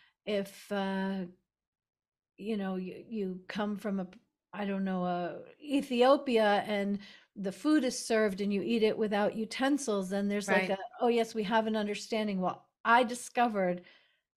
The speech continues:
Speaker 1: "Oh, I have that with, with children whose parents got divorced during this time." And it
Speaker 2: Yeah.
Speaker 1: kind of blew my mind because I, I just wanna say my parents did not have a,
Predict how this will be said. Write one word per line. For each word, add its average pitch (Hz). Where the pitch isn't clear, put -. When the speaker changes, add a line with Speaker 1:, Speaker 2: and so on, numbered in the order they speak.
Speaker 1:
"Oh, 226
I 214
have 220
that 180
with, 208
with 190
children 190
whose 185
parents 285
got 175
divorced 165
during 165
this 170
time." 165
And 185
it 180
Speaker 2:
Yeah. 180
Speaker 1:
kind 226
of 381
blew 247
my 262
mind 214
because 196
I, 196
I 190
just 240
wanna 220
say 247
my 208
parents 233
did 220
not 214
have 208
a, 180